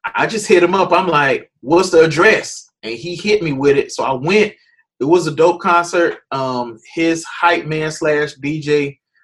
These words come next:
Mark the Bad Guy, I've known him for maybe since two thousand ten when he was, like,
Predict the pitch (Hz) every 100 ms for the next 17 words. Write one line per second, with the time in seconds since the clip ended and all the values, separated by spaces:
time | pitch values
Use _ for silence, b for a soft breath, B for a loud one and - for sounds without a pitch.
0 | _ - 123 147 147 131 123 131 143 151
1 | 135 127 123 - 127 151 147 139 135 127
2 | 123 - 147 151 135 131 _ _ _ _
3 | _ _ _ _ _ - 147 135 123 113
4 | 107 - _ _ 113 131 143 139 147 127
5 | - - - 151 143 139 127 113 117 -
6 | 170 151 151 123 113 - _ - 117 120
7 | 135 127 117 113 117